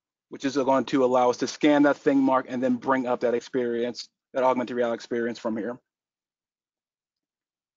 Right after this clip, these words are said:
As we can see, we have that, uh, multi-cad part that we were looking at before. We can zoom in, zoom out, and we can rotate it by our axis. Anything we would need to do to ultimately interrogate this object. So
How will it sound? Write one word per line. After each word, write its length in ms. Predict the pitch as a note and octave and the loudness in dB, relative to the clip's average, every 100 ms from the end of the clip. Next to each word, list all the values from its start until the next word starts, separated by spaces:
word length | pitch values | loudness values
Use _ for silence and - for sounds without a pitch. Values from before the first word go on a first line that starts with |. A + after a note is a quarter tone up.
| _ _ _ _ _ | _ _ _ _ _
As 120 | C3+ | -2
we 60 | C3+ | 0
can 100 | C3 | 0
see, 180 | D3+ D3 | 4 6
we 160 | C#3 | 4
have 320 | B2+ C3+ C3+ B2+ | 2 4 4 4
that, 280 | C3 A#2+ _ _ - | 2 2 _ _ -8
uh, 100 | C3 | -2
multi-cad 520 | C3 C3+ - C3 B2 | -2 -2 0 0 2
part 160 | C#3 | 0
that 80 | B2+ | 0
we 80 | B2 | -4
were 40 | |
looking 140 | B2+ C3 | -4 -4
at 80 | B2 | -4
before. 320 | A#2+ D3+ C#3+ | -2 0 0
We 80 | C3 | 0
can 160 | B2+ | -4
zoom 280 | A#2+ C3 B2+ | -4 -6 -4
in, 200 | B2+ A#2+ | -4 -6
zoom 220 | B2+ C3 | -4 -2
out, 240 | C#3 C3+ - - - | 0 -2 -6 -20 -10
and 60 | |
we 80 | C3 | -4
can 100 | C3 | 0
rotate 380 | B2+ A#2+ D3+ C3 | 0 0 0 -2
it 100 | A#2 | 0
by 220 | B2 B2 | 0 0
our 220 | B2 A#2+ | 0 0
axis. 500 | C3+ C3+ - C#3 - - - _ | 2 0 0 -4 -4 -14 -20 _
Anything 380 | D3+ D#3 D#3 C#3+ | 4 4 4 4
we 60 | |
would 140 | C3+ C3+ | 2 -2
need 100 | C3+ | -2
to 60 | |
do 140 | C3 B2+ | -4 -2
to 80 | |
ultimately 300 | B2 A#2+ C3 | -2 -2 -6
interrogate 600 | B2 G#2+ C3 A#2+ A2+ A2+ | -8 -4 -2 0 -2 -6
this 140 | A2 - | -8 -12
object. 520 | D#2 - F#2+ - _ _ _ _ _ _ _ _ _ _ _ _ _ _ _ _ _ _ _ _ _ _ _ _ _ _ | -14 -18 -20 -20 _ _ _ _ _ _ _ _ _ _ _ _ _ _ _ _ _ _ _ _ _ _ _ _ _ _
So 280 | _ G3+ - | _ 0 0